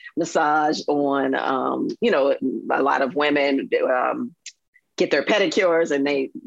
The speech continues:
think of massage during a pedicure, pedicure at the low leg, um, or the feet. So I think everyone understand-, or, you know, you think of massage with your significant other,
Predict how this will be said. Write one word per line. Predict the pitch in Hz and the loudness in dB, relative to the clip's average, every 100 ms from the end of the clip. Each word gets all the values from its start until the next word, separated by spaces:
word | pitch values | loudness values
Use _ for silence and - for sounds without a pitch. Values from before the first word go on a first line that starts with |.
| - _ 175 | -20 _ -4
think | 175 | 0
of | 143 | -2
massage | 135 135 151 143 143 139 - - | -2 -2 0 2 2 0 -4 -4
during | 143 139 131 | 0 0 0
a | - | 0
pedicure, | 196 196 - 185 165 165 _ _ _ | 0 0 0 0 0 -2 _ _ _
pedicure | - 185 160 175 160 156 - - - - | 0 0 0 0 0 -4 -14 -20 -6 -2
at | 147 | -2
the | 156 | 0
low | 143 143 | 0 0
leg, | 143 143 139 135 - _ _ _ | 0 0 -2 -4 -10 _ _ _
um, | 151 139 131 110 - | -2 0 -2 -4 -4
or | 139 | -2
the | 131 | -2
feet. | - 254 - _ _ _ _ _ _ _ _ - - | -2 -4 -4 _ _ _ _ _ _ _ _ -8 0
So | 208 | 2
I | |
think | 240 220 | 2 2
everyone | 214 208 190 170 | 2 2 2 0
understand-, | 165 156 - - | 0 -2 -4 -2
or, | 254 220 208 196 _ _ | 0 2 0 -4 _ _
you | 196 196 | -4 -2
know, | 151 | 0
you | 143 160 | -2 -2
think | 170 | -2
of | 160 156 | -2 -2
massage | 139 143 143 143 | -2 0 0 0
with | 156 156 | -2 0
your | 160 151 | 0 0
significant | 139 165 156 156 131 156 151 | 0 0 0 -2 -2 0 0
other, | - - - | 0 0 -2